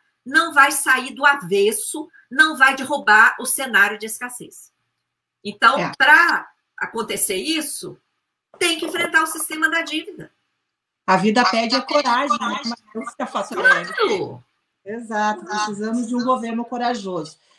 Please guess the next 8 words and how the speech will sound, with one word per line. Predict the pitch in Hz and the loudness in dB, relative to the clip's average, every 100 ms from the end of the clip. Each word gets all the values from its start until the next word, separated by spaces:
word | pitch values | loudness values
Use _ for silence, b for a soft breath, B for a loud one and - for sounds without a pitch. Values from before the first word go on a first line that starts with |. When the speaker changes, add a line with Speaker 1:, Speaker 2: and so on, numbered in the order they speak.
| _ | _
Speaker 2:
A | 233 | -10
segunda | 247 294 262 349 403 | -6 -6 -4 -4 -6
pergunta | 370 294 254 285 285 | -4 -4 -4 -4 -4
do | 220 | -10
Superchat, | 214 220 196 202 196 226 - 165 - | -10 -10 -8 -4 -4 -6 -12 -18 -16
tem | 180 | -10
bastante | 185 190 202 - | -8 -6 -8 -8
pergunta, | 220 220 196 202 208 202 | -10 -8 -6 -6 -4 -6